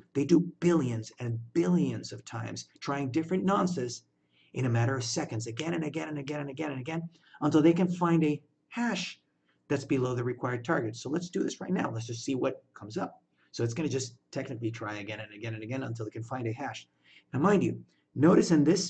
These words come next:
specific demo blockchain, you only need four leading zeros. So it's gonna still take me a long time while the computer checks again and again and again.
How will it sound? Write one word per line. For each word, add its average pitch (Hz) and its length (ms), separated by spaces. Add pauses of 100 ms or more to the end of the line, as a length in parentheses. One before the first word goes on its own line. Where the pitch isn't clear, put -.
specific 127 560
demo 131 260
blockchain, 120 640 (420)
you 139 200
only 185 320
need 131 280
four 113 360
leading 120 260
zeros. 190 500 (680)
So 160 120
it's 180 100
gonna 240 140
still 302 340
take 170 300
me 131 80
a 123 40
long 131 220
time 175 280
while 139 140
the 156 80
computer 127 360
checks - 440 (120)
again 120 260
and 120 120
again 123 220
and 120 100
again. 131 280